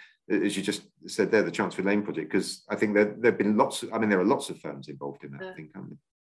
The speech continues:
Speaker 2: Yeah, yeah, there are hundreds and hundreds of law firms involved. Um, it's, it's got a lot of energy and is a really interesting project. But I, I agree. I think,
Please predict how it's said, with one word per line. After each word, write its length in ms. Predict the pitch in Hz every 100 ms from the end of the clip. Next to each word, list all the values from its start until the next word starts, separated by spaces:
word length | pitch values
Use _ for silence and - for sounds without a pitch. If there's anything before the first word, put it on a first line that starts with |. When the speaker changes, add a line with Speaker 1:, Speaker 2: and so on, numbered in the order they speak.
| - - -
Speaker 2:
Yeah, 280 | 226 196 -
yeah, 180 | 202 190
there 140 | 180
are 80 | 180
hundreds 400 | 170 170 156 147
and 120 | 156
hundreds 300 | 160 160 147
of 120 | 147
law 120 | 156 147
firms 400 | 151 151 147 -
involved. 580 | 170 156 151 151 - - -
Um, 580 | 165 156 160 160 147 - -
it's, 520 | 185 - - - - -
it's 440 | - - - -
got 280 | - 175 -
a 80 | 165
lot 280 | 156 147 175
of 80 | 160
energy 600 | 160 156 151 147 143 -
and 220 | 147 147
is 120 | 147
a 60 | 160
really 200 | 170 160
interesting 380 | 175 151 143 156
project. 440 | 180 143 143 -
But 120 | 190 202
I, 100 | 190
I 140 | 202
agree. 520 | 202 202 220 208 165
I 120 | - 147
think, 400 | 220 220 -